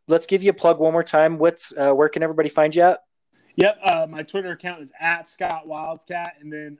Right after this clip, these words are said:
Speaker 2: uh, my podcast, if you're a K-State, uh, sports fan, Bosco's Boys. It's on, uh, iTunes, Spotify, uh, just anywhere you can find podcasts.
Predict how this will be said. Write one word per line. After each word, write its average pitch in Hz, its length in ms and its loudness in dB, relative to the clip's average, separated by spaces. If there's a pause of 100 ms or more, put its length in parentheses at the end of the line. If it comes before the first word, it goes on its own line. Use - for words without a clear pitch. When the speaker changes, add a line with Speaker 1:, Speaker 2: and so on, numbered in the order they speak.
(120)
Speaker 2:
uh, 143 220 -16
my 156 100 -16
podcast, 170 640 -8
if 139 80 -20
you're 156 140 -10
a 131 40 -18
K-State, 160 600 -10 (100)
uh, 147 140 -12
sports - 340 -16
fan, 165 300 -12 (480)
Bosco's 160 560 -8
Boys. 156 400 -12
It's 135 180 -18
on, 147 320 -10
uh, 127 300 -14 (100)
iTunes, 156 1040 -4
Spotify, 151 880 -2 (540)
uh, 131 200 -4
just 127 240 -18
anywhere 156 380 -6
you 139 80 -8
can 135 140 -20
find 139 240 -14
podcasts. 127 720 -14